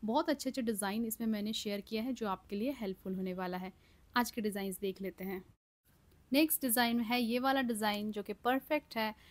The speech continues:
ब्राइडल वेयर और पार्टी वेयर के लिए। इसके साथ मैचिंग इयररिंग दिया गया है। ये है इसका इयररिंग्स, ये रहा, ये इसका क्लोज लुक। कोड देख लेते हैं सबसे पहले। ये इसका प्रोडक्ट कोड है,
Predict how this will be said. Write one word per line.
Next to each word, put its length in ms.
ब्राइडल 440
वेयर 240
और 140
पार्टी 300
वेयर 220
के 140
लिए। 320
इसके 300
साथ 360
मैचिंग 460
इयररिंग 300
दिया 200
गया 200
है। 260
ये 180
है 200
इसका 240
इयररिंग्स, 640
ये 120
रहा, 340
ये 180
इसका 260
क्लोज 480
लुक। 340
कोड 260
देख 220
लेते 200
हैं 80
सबसे 260
पहले। 300
ये 180
इसका 220
प्रोडक्ट 360
कोड 260
है, 220